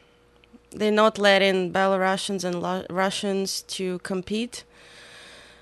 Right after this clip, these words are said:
Uh, so we made our choice.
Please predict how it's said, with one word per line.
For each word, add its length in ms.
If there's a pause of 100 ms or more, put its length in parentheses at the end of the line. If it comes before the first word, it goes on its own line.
(340)
Uh, 420
so 400
we 520
made 420 (240)
our 300
choice. 800